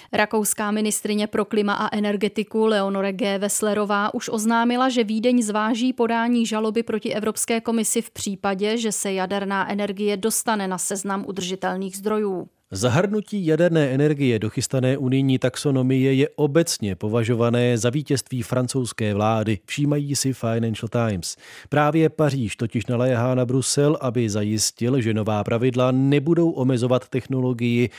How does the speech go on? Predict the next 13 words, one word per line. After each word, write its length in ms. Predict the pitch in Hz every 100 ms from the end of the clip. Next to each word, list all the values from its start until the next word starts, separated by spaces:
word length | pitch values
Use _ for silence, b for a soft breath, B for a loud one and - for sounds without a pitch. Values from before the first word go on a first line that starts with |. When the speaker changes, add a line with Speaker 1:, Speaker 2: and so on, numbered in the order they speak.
| B
Speaker 2:
která 340 | - 170 196
je 140 | 185 113
zodpovědná 760 | 117 - 139 139 131 135 139
za 200 | 127 117
výrobu 440 | 107 104 104 104 123
téměř 440 | 113 110 120 120 b b
dvou 420 | 101 113 127 170
třetin 400 | 165 135 113 123
francouzské 640 | 107 113 98 110 - 110 110
elektřiny. 640 | 113 139 - - - 85 B B B B B
Jaderné 440 | 135 151 226 220 156
reaktory 580 | 143 160 - 165 160 156
sice 380 | 147 - 156